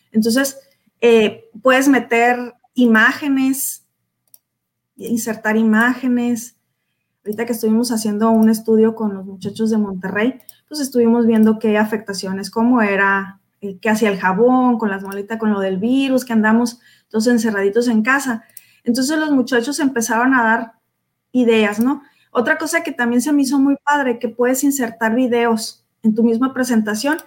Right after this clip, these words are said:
y les das clic y automáticamente ahí aparece el video y continúa y sin necesidad de que tengas que salirte de la presentación, volver a entrar,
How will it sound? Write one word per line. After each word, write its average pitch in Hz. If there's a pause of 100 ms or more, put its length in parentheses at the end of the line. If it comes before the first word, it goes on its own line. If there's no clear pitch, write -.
(360)
y 240
les 233
das 247
clic 330
y 254
automáticamente 240
ahí 262
aparece 254
el 247 (120)
video 214
y 254
continúa 233 (480)
y 226
sin 240
necesidad 220
de 240
que 247
tengas 226
que 196
salirte 285
de 277
la 277
presentación, 269
volver 233
a 277
entrar, 262